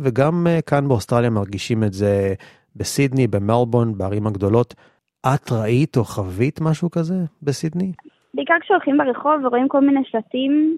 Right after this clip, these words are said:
Speaker 2: זה מה שמפריע. והאמת שיצא לי כמה פעמים לצאת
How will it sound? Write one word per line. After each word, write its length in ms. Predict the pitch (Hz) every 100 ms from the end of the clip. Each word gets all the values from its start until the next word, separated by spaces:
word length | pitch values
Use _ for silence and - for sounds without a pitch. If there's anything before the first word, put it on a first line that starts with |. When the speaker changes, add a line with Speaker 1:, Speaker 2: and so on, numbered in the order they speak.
| - -
Speaker 2:
זה 180 | 269
מה 140 | 285 285
שמפריע. 640 | - 285 285 - 285 294 311 320 _ _ _ _ -
והאמת 400 | 240 247 247 277
שיצא 240 | 320 302 277
לי 120 | 285
כמה 200 | 254 233
פעמים 300 | 226 226 226
לצאת 260 | 233 240